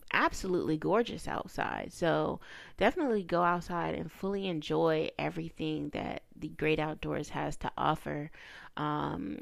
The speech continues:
and it's a beautiful time of the year where I am, because it's not too hot and it's not, it's not cold at all. It's just not too hot. It's just perfect. Um,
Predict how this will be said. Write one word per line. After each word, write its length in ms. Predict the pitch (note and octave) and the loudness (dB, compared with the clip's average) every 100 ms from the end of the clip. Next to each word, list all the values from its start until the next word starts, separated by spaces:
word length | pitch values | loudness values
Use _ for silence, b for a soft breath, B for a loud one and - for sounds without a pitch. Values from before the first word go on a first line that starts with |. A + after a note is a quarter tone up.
| - | 0
and 120 | G3 | 0
it's 120 | G#3+ | 2
a 40 | C4 | 0
beautiful 320 | A#3 B3+ - | 0 -2 -2
time 220 | - G3+ | 0 0
of 60 | F3+ | 0
the 60 | E3+ | -2
year 320 | F3 F3 E3 | 0 2 4
where 220 | E3 D#3 | 4 2
I 340 | - D3+ C#3+ C#3 | 4 2 2 -2
am, 160 | - - | -4 -6
because 400 | - E3 D3+ - | -4 2 2 2
it's 240 | E3 - | -2 -2
not 280 | D3 C#3+ - - | 0 0 0 -4
too 260 | - B3+ B3 | -4 -2 -2
hot 400 | A#3+ A3+ A3 - | -2 -2 -2 -2
and 100 | - | -6
it's 180 | G3 - | -8 -6
not, 460 | - - - - - B B B B - | -6 -8 -8 -4 -4 B B B B -8
it's 100 | F3+ | 0
not 200 | G#3 - | 2 4
cold 240 | F#3 E3+ | 4 4
at 80 | D3 | 4
all. 300 | D3 D#3 D3+ | 2 2 -2
It's 140 | D3 | -4
just 160 | E3 - | -6 -2
not 240 | D#3 - | 0 0
too 160 | - F3+ | -2 -4
hot. 420 | D#3 D#3+ E3 - | -2 2 4 4
It's 180 | - - | 0 -6
just 260 | E3 - | -8 -6
perfect. 680 | - - D3+ - - - - B B B B - | -4 -2 -2 -2 -8 -10 -12 B B B B -6
Um, 460 | F3 - - - | -6 -6 -8 -12